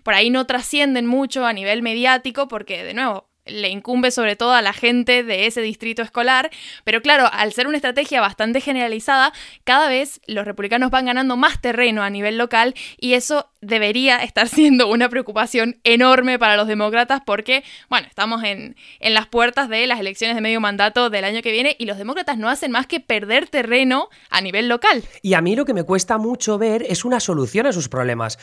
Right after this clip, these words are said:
Speaker 2: porque aquí lo que se junta es, por un lado, la, la narrativa esta o la, la identidad cultural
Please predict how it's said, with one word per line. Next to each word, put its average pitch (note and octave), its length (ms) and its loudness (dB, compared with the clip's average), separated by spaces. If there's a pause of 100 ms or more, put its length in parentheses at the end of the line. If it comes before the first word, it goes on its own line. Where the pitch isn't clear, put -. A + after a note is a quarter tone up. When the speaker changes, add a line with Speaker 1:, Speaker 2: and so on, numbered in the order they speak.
(200)
Speaker 2:
porque F3 340 2
aquí A#3 300 -2
lo C4+ 100 2
que F#3 100 -4
se E3 120 -4
junta G#3 420 0
es, C#3 160 0
por D3+ 160 -2
un F#3+ 160 0
lado, C3+ 320 2 (220)
la, D#3 480 2
la D#3 180 -2
narrativa D#3 680 0
esta G#3+ 500 2
o E3 460 4
la, D#3 420 0 (160)
la E3 160 0
identidad D#3+ 640 -2
cultural G3+ 640 2